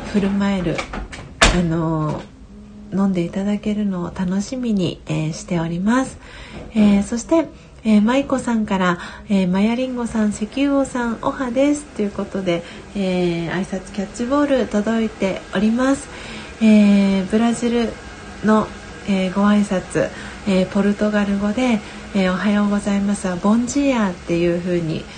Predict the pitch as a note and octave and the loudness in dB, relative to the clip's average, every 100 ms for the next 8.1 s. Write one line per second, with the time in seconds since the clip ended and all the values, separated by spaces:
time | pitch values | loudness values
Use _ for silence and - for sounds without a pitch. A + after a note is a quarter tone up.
0 | - - - F#3+ F3+ F#3 F#3 F#3 F3 - | -18 -10 -2 2 2 2 0 0 -2 -4
1 | - - G3 F3+ G3 G3+ F3 - - - | -12 -6 -4 0 4 4 2 -8 -16 -4
2 | G#3 G3 F#3 F3+ F3+ F#3+ G3+ G3+ F#3 F3 | 2 2 4 2 -2 -2 0 0 0 -2
3 | D#3+ - - F3+ F#3+ - G3 F#3 F3 F3 | -2 -4 -6 -6 -6 -4 -2 -2 -4 -4
4 | E3 E3 D#3+ D#3+ E3 - - - G3+ F3+ | -6 -4 -6 -6 -6 -12 -16 -10 -2 -2
5 | E3+ D#3+ F#3+ F3+ - F3+ F3 F3+ F3+ F3 | -2 -6 -4 -4 -2 -2 2 2 2 2
6 | F#3 - - - - - - - - B3+ | 0 -2 -6 -6 -16 -16 -16 -12 -2 -2
7 | - E4+ D4 C4 C4 D4+ D4+ - B3 G3 | 4 6 6 2 0 0 0 0 4 4
8 | - | 4